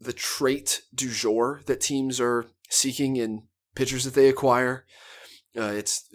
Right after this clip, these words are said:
Z break or ride or carry or life or whatever you wanna use to describe it on the fastball. It's a lot of guys with backspinning fastballs that have vertical movement through the zone, stuff that hitters swing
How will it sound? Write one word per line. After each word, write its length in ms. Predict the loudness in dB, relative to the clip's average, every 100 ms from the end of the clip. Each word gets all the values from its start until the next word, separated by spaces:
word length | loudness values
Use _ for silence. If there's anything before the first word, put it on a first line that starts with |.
| -12
Z 300 | -6 -2 -2
break 460 | 2 2 2 -2 -4
or 380 | -2 -2 -6 -10 -6
ride 540 | 0 4 4 2 -2
or 120 | -4
carry 540 | -4 -2 0 0 0 -2
or 140 | -4
life 380 | -4 -2 -4 -4
or 80 | -6
whatever 540 | -2 -2 -2 -4 -6 -10
you 160 | -12 -6
wanna 160 | -4 -4
use 180 | -4 -6
to 60 |
describe 460 | -6 -2 0 0 -2
it 160 | -6 -4
on 440 | -2 -2 -4 -8
the 60 | -8
fastball. 640 | -6 -6 -8 -6 -6 -6
It's 120 | -4
a 40 |
lot 160 | -2 -2
of 60 | -2
guys 300 | -4 -4 -8
with 160 | -6
backspinning 720 | -4 -4 -4 -6 -6 -8 -14 -18 _ -20 -20 -20 _ _ -6
fastballs 580 | -4 -2 0 0 0 -2
that 120 | -8
have 420 | -6 -8 -8 -14 _ -20 -20 -8
vertical 340 | -2 -2 -2
movement 300 | -8 -8 -10
through 140 | -10 -8
the 80 | -2
zone, 580 | 4 6 6 4 0 -10 -20 -20 -20 _
stuff 320 | -4 -2 -2
that 160 | -4 -4
hitters 340 | -4 -4 -2
swing 600 | -2 -2 -4 -6 -6 -10